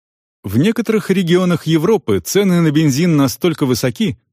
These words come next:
что зелёная наценка на электромобиль уже равна нулю. Я прогнозирую, что по мере того, как снижается стоимость аккумуляторов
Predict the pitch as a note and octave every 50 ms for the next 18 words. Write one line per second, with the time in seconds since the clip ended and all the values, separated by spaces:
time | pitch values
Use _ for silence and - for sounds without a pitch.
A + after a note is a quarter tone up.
0 | _ - - - - D3+ D#3+ C#3+ A#2+ D3 D#3 E3 F3+ F3+ E3 D#3+ D#3 D3+ D3 D3
1 | C#3+ C3 - - F#3 F3 C3+ - C3 B2 A#2+ A#2+ B2+ C3 C3+ C3 B2+ - - C#3
2 | C3+ C#3 C#3 C#3+ D#3+ D#3+ D#3 - - - D3 C3+ A#2+ G2+ F#2+ C3+ E3 F3+ E3+ F3
3 | D#3+ C#3 C3 C#3+ C#3+ C#3+ C#3 C#3 C3+ A#2 F#2 D#2+ C2+ - _ _ _ _ _ _
4 | _ _ _ _ _ _ - A#2 C3 F#3+ G3+ F3+ - F#3 F#3 E3+ F3+ F#3 F#3 E3
5 | G#3+ A3+ F#3 D3 A#2 G#2 F#2+ - - - G#2+ F#2+ - A2+ A2 A#2+ C#3+ D#3 D3 -
6 | C#3 B2+ B2+ D#3 D#3+ - - B2 G#2+ - - A#2+ A#2+ A#2 G#2 C#3 C3+ B2 G#2+ -
7 | C3 A2 - - - D3+ C#3+ C3+ B2+ A#2 - - A#2 G#2 - B2+ C3 D#3+ G3+ F#3+
8 | - C3+ A2+ - -